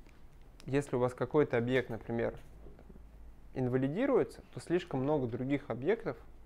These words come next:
всё равно п-, продолжают на него ссылаться. Там проблема очевидна, да? Теперь хочется вот это вот понятие медиатора чуть-чуть расширить. Мы сейчас говорили с вами про такие, про рантаймовые вещи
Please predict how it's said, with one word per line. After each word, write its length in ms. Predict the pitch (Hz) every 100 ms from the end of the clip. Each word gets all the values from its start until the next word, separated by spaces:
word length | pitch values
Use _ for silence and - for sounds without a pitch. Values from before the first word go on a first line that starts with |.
| - - -
всё 200 | - -
равно 280 | 131 123 151
п-, 140 | 180 - - - - - - -
продолжают 500 | 131 123 123 139 160
на 60 | 131
него 240 | 117 131
ссылаться. 560 | - - 127 113 - - - - - - - - - - - - -
Там 120 | - - - - - -
проблема 420 | 110 127 185 147
очевидна, 520 | 123 - 127 110 -
да? 260 | 110 143 220 - - - - - -
Теперь 320 | - 123 233 277
хочется 680 | 190 175 190 - - 139 127
вот 160 | 117 120
это 160 | 135 120
вот 180 | 117 113
понятие 460 | 131 143 131 - 117
медиатора 440 | 123 202 254 170
чуть-чуть 360 | - - 202 143
расширить. 520 | 143 - 143 110 -
Мы 120 | 147
сейчас 240 | - 151 135
говорили 340 | 139 147 139
с 100 | -
вами 160 | 135 123
про 180 | - 123
такие, 320 | 127 - 110
про 180 | - 120
рантаймовые 760 | 127 139 208 262 220 127 113
вещи 340 | 113 107 -